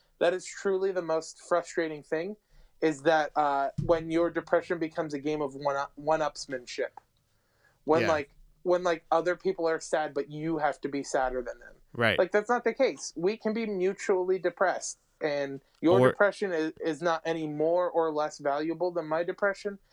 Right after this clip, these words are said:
Speaker 1: just like your happiness is not any more or less valuable than my happiness.
Speaker 2: Just like when we were talking about your friend, it's just, it's just different.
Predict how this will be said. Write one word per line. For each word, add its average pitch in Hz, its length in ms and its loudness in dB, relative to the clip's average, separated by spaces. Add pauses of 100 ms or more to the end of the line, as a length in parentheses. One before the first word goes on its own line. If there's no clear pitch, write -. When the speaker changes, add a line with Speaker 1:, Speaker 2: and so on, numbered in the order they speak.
(240)
Speaker 1:
just 170 180 2
like 165 160 2
your 180 200 2
happiness 175 580 0
is 151 80 -4
not 165 240 -2
any 165 160 -4
more 156 360 2
or 156 80 0
less 156 220 -2
valuable 151 480 0
than 143 180 -4
my 120 120 0
happiness. 120 360 -12
Speaker 2:
Just 139 200 0
like 147 160 2
when 156 120 4
we 151 80 6
were 151 80 8
talking 147 280 0
about 151 160 4
your 147 80 2
friend, 131 260 2
it's - 180 -2
just, - 320 0
it's 123 240 -2
just 123 380 0
different. - 460 -2